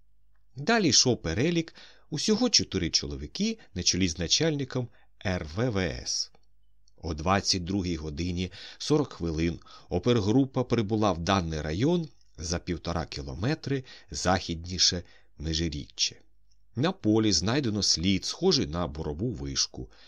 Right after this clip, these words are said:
котра працює вночі.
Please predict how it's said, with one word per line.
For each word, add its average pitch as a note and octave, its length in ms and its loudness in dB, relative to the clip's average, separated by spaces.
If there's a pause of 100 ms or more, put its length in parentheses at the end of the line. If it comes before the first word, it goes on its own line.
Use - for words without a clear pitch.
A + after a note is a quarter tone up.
(200)
котра D2+ 320 -8
працює G#2 720 -4 (300)
вночі. - 600 -4